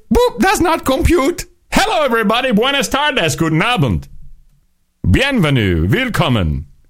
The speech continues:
Welcome to the White House. My service is presidential candidate. Hello, everybody. Hey, Pittsburgh!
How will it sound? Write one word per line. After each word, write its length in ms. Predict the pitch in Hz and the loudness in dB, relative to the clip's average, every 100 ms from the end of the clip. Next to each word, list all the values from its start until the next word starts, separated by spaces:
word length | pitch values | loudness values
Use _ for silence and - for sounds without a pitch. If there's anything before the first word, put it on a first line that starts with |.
| _ _ _ _ | _ _ _ _
Welcome 280 | - 320 240 | -2 0 2
to 80 | 196 | 2
the 100 | 208 | 2
White 220 | 196 214 | 2 2
House. 480 | 151 143 85 - - - _ _ _ _ - | 0 0 -2 -4 -10 -18 _ _ _ _ -4
My 140 | 117 98 | 0 0
service 380 | - 262 226 | 0 0 0
is 100 | 135 | 0
presidential 520 | 113 156 170 202 208 220 | 0 0 0 -2 -2 -2
candidate. 580 | 226 277 247 143 85 - | -2 -2 -2 -2 -2 -2
Hello, 340 | 330 330 262 | 0 0 0
everybody. 560 | 196 156 147 143 151 143 - _ _ _ _ _ - | 0 0 0 0 -2 -6 -12 _ _ _ _ _ -4
Hey, 220 | - 349 359 | 0 2 2
Pittsburgh! 680 | 320 359 - 311 240 117 | 0 -2 -2 -2 0 -2